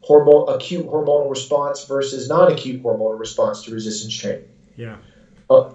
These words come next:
Speaker 1: um, you know, do we design a training program to cause an acute hormonal response, or do we not care about that? And what a wonderful discussion and debate between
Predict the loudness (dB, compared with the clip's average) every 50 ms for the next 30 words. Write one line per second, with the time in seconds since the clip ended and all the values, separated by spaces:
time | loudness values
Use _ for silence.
0 | -2 _ 6 8 8 8 6 2 -2 4 8 8 8 8 6 -4 -4 -2 0 2
1 | 0 0 0 2 2 4 4 6 6 4 4 4 0 0 0 0 -2 0 0 2
2 | 2 2 2 2 2 2 0 -4 -10 -8 -4 2 4 4 4 4 2 -6 -8 -8
3 | -10 -10 -10 -8 -8 -8 -6 -6 -6 -6 -6 -6 -8 -8 -4 -4 -4 -4 -4 -6
4 | -10 -8 -6 -6 -8 -6 -4 -6 -6 -6 -6 -2 -2 -2 0 -2 -4 -8 -10 -14
5 | -16 -16 -16 _ _ _ _ _ _ _ _ _ _ _ _ _ _ _ _ -12
6 | _ -2 0 0 -2 -4 -10 -18 -20 -20 -20 _ _ 4 6 6 8 6 6 4
7 | 4 4 4 2 -4 -4 -4 -6 -6 -6 -8 -16 -14 -6 -4 -2 -2 -2 -6 -10
8 | -10 -10 -10 -12 -4 -2 -2 -2 -2 -4 -10 -14 -16 -12 -12 -10 -10 -10 -12 -14
9 | -16 -20